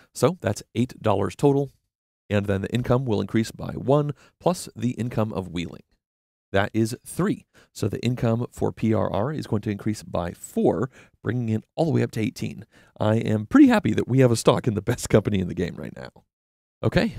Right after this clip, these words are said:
orange is done, which means yellow can go, and they are going to capitalize just like they did on their last turn. They have to choose a stock to put up for auction, and red is doing very well. They've decided to put the final red stock up for auction. Now they are going to bid nine,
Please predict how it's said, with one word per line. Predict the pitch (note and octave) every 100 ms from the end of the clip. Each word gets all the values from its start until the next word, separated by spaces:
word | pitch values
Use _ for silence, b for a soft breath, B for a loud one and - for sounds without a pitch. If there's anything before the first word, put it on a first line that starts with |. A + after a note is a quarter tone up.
| -
orange | A#2 C3+ C#3
is | - A#2 A2
done, | A2+ D#3
which | C3
means | G#2+ G2+
yellow | A2+ E3+
can | B2 G#2
go, | G#2 G2+ - b b
and | - G#2
they | G#2
are | B2+
going | A2+ G2+
to | G#2
capitalize | F3 F#3 A2 G#2+ G#2
just | - G3
like | D#3 -
they | G#2+
did | G#2+ -
on | A2
their | G#2+
last | F#2 E2 F2 - -
turn. | - F2+ - _ _ _ _ -
They |
have | G#2 -
to |
choose | G2 A2
a | F#2+
stock | - G2+ -
to | A2
put | A2
up | G#2
for | -
auction, | - C3+ C3 C3 B2+ B B
and | G#2 G#2+ G2+ F#2
red | G2 C3 A2+
is | A2+
doing | G2+ A#2 A#2 A#2+
very | F#2+ F#2+ G2+ G2
well. | G#2+ C3+ C3+ B2+ _ _
They've | C3
decided | D3+ C#3+ C3 C3 - _
to | -
put | B2+
the | A#2+
final | - - A#2+ C#3+ C#3+ G2+
red | G2+ A2
stock | - - F#2 F#2
up | -
for | -
auction. | C#2+ C2 - E2 _ _ _
Now | F#2+ G2
they | G#2+ B2
are | G#2+
going | A2 G#2
to |
bid | F#2+ F#2 F2
nine, | F2 F#2 G#2+ C3